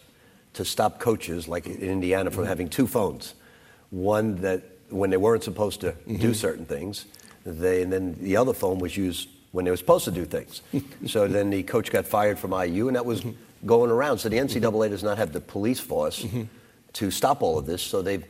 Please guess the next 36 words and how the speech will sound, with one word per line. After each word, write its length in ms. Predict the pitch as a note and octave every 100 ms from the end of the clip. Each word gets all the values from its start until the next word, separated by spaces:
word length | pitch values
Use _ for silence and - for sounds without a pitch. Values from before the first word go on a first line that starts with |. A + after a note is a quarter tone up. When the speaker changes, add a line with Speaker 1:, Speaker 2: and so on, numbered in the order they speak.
| -
Speaker 1:
that's 260 | - B2+ -
why 160 | G#2
they've 300 | F2 A#2 A2+ - -
lessened 300 | E2+ E2+ D#2+
the 60 | D2
rules. 280 | C2+ -
Now, 100 | G2
the 80 | F2
coaches 400 | - D#3+ G3 B2
don't 240 | F#2+ F2+ D2+
like 240 | F2 F2
it 140 | G2
because 380 | - F2+ F#2 E2
it's, 300 | F2+ - - - -
it's 140 | G2+
taking 320 | - A#2+ G2+
too 200 | - D#3+
much 200 | C#3 G2
of 100 | E2
their 100 | D#2
time. 300 | D2 G2 E2+
Speaker 2:
Right, 200 | F2+ D#2+ - - _ -
right. 240 | F#2 F#2+ - - - - - -
So 180 | - G#3
when 240 | F#3 G3+
you're 160 | G3+ G3
a 40 |
twenty-three-year-old 1120 | F#3+ A3 B3 A#3 G#3+ G#3+ G3+ F#3+ F3 E3+ E3+ -
coach 480 | E3+ C#3+ D3 -
in 120 | - C#3
Hawaii, 500 | C3+ B2 G#2+ D2+ - - _ _ _ _ - - - - -
what's 180 | C#3 C3+
that 180 | F3 F3+
like, 260 | A#3 C#3 - - - -
coach? 360 | - A#2 C#3 D3+
<laughs> 40 | -